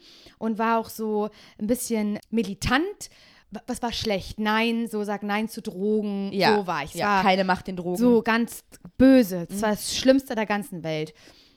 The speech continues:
Speaker 1: Und dann war ich so echauffiert und ich, tut mir leid, wenn ich das jetzt mich wiederhole und schon mal erzählt habe, weil ich diese Geschichte, glaube ich, schon öfter erzähle. Aber meine Mutter hat eine Zeit lang,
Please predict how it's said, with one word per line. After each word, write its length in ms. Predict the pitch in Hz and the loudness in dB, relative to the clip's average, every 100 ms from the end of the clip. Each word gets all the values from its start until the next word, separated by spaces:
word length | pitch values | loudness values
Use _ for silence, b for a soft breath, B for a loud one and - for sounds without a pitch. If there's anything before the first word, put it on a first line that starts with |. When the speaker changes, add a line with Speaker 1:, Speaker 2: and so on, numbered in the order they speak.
| b - | b -8
Speaker 1:
Und 80 | 214 | -6
dann 120 | 220 | -2
war 100 | 240 | -2
ich 100 | 240 196 | -4 -8
so 320 | 196 277 339 330 _ | -6 -4 -4 -8 _
echauffiert 960 | 269 254 240 208 - - 392 269 269 - | -6 -6 -6 -10 -14 -6 -2 0 -2 -6
und 220 | 226 - _ | -10 -12 _
ich, 180 | 196 - | -16 -10
tut 340 | 220 - - | -10 -10 -4
mir 80 | 240 | 2
leid, 100 | 254 | 2
wenn 60 | 254 | 2
ich 60 | 247 | 2
das 80 | 240 | 0
jetzt 260 | 226 - | -2 -6
mich 160 | 220 - | -6 0
wiederhole 340 | 208 202 269 | 0 2 2
und 80 | 247 | 2
schon 80 | 214 | 0
mal 100 | 202 | -2
erzählt 320 | 196 247 269 | -2 -2 -2
habe, 140 | 254 202 | -2 -4
weil 80 | |
ich 60 | 208 | -6
diese 160 | 185 175 | -8 -10
Geschichte, 340 | - 240 220 | -8 -8 -8
glaube 180 | 202 190 | -8 -8
ich, 60 | - | -10
schon 80 | |
öfter 180 | 214 - | -10 -8
erzähle. 460 | 226 - 247 247 269 B B B B B | -10 -6 -4 -2 -4 B B B B B
Aber 400 | - 226 233 226 226 - _ _ _ _ _ - _ _ - | 0 2 2 0 -4 -10 _ _ _ _ _ -20 _ _ -4
meine 240 | 226 226 | -2 0
Mutter 680 | 220 392 - 214 170 190 359 b b b - | 2 2 0 -4 -2 -2 -6 b b b -6
hat 120 | 294 | -4
eine 120 | 247 233 | -4 -6
Zeit 380 | 247 247 330 320 | 0 0 0 -2
lang, 400 | 285 285 285 | -2 -2 -6